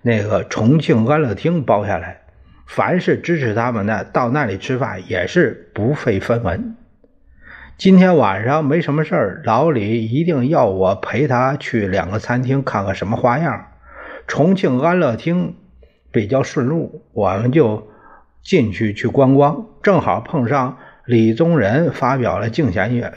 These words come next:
演说。大厅里虽然挤满了人，可是都在埋头吃西餐，刀叉叮叮当当盖过了李宗仁的嗓门儿。从那儿出来以后，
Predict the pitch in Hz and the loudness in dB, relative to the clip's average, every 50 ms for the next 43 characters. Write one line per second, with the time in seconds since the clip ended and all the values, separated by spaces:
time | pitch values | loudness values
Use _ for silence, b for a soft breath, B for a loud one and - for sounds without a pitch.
0 | - - 104 90 82 - - - 151 160 151 - - B B B B B - - | -6 -2 -2 -2 -2 -4 0 2 4 4 2 0 -6 B B B B B -8 -6
1 | - 104 104 123 123 113 92 90 98 113 151 - b b b b b b b b | -4 -4 -4 -2 -2 -2 -4 -4 -6 -8 -8 -10 b b b b b b b b
2 | _ - - - 160 165 160 151 123 110 104 110 123 147 - B B B B B | _ -14 -4 2 4 6 6 6 4 4 2 2 0 0 -4 B B B B B
3 | B B B - - 117 151 156 135 98 92 92 98 98 104 113 147 - - - | B B B -6 0 2 2 2 2 0 -2 -6 -6 -4 -4 -2 -4 -4 -6 -10
4 | - - - 98 98 107 131 139 123 113 - 139 143 143 135 104 98 104 104 107 | -8 -4 -4 -2 0 2 0 0 0 0 2 2 2 4 2 0 0 0 -2 -2
5 | 127 131 - 120 131 127 - - - - 143 123 - - 135 120 - 123 127 135 | -2 -2 -2 -4 -4 -4 -6 -8 -4 -4 -4 -4 -4 -10 -12 -4 -2 -2 -2 -2
6 | 139 - B B B B B B B B B B _ - 131 135 131 117 117 120 | -4 -10 B B B B B B B B B B _ -2 0 0 -2 -2 -2 -2
7 | 123 120 127 127 147 151 151 147 131 120 110 107 113 117 127 131 131 131 139 151 | -2 -2 -2 0 0 0 2 2 2 0 0 0 0 0 2 0 0 0 0 -2
8 | 156 - b b b b b b b b b - - - _ _ _ 165 135 113 | -6 -8 b b b b b b b b b -20 -20 -20 _ _ _ -4 -2 -2
9 | 101 104 117 123 120 107 104 104 95 92 92 95 98 127 123 117 104 90 92 110 | -4 -4 -2 -2 0 0 0 -2 -2 -2 -6 -4 -2 -2 0 0 0 -2 -2 -2
10 | 117 104 - 92 85 87 87 90 - 226 226 - - - _ - - - _ _ | -2 -2 -2 -4 -6 -6 -8 -6 -8 -8 -10 -12 -20 -20 _ -20 -20 -20 _ _
11 | _ _ _ - - - 147 147 175 170 135 110 104 - - 170 151 123 101 113 | _ _ _ -6 0 2 4 4 4 2 2 0 -4 -4 0 0 0 0 0 -2
12 | - - - 190 165 120 101 - - | -4 -2 0 0 0 0 -2 -6 -12